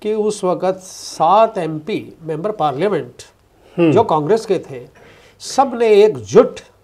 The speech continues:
Speaker 1: भजन लाल जी को oppose किया।
Speaker 2: हम्म।
Speaker 1: विधायक जरूर उनके खेमे में ज़्यादा थे, इसमें कोई दो राय नहीं है।
Speaker 2: हम्म।
Speaker 1: विधायक उनके साथ थे, लेकिन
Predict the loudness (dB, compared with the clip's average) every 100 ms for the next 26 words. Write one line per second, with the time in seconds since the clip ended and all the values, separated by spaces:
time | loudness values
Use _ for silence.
0 | _ _ -12 -6 -4 -4 -4 -6 -6 -8
1 | -10 -12 -20 -20 -20 _ 0 0 0 -8
2 | _ _ -20 _ _ _ -14 -12 -6 -2
3 | 0 0 0 0 -4 -2 -4 -2 -2 0
4 | -2 -2 -2 -2 -4 -6 -2 0 0 -4
5 | -8 -12 -20 _ _ -14 -8 -8 2 2
6 | 4 0 2 0 0 -6 -10 -10 -10 -14
7 | _ -20 _ -20 _ _ _ _ _ _
8 | -8 -2 -2 -4 -4 -4 -4 -2 0 0
9 | -2 -20 -20 _ _ _ _ _ _ -4
10 | -2 -2